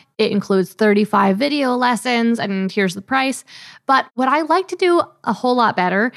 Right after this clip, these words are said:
is to break it down, especially if it's an educational product,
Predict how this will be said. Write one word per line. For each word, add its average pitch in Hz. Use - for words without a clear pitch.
is 254
to 277
break 226
it 240
down, 196
especially 294
if 294
it's 240
an 226
educational 196
product, 269